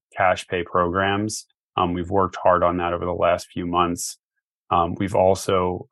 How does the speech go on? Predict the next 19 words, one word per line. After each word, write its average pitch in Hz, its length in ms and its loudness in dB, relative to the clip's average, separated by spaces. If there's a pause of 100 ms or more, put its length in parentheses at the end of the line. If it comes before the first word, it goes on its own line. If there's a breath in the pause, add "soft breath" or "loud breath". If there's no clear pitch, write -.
uh, 85 400 4 (580)
have 107 300 0
some 101 340 -2
cool 123 220 0
things 120 340 2
that 107 160 0
we've 98 180 -4
done 98 560 -2
with 95 140 -6
the 92 100 0
ability 90 560 0
to 87 260 -4
segment 95 760 0
and 90 240 -4
target, 90 600 0 (680)
um, 87 460 0
the 98 100 -2
best 85 360 0
payers, 90 560 -2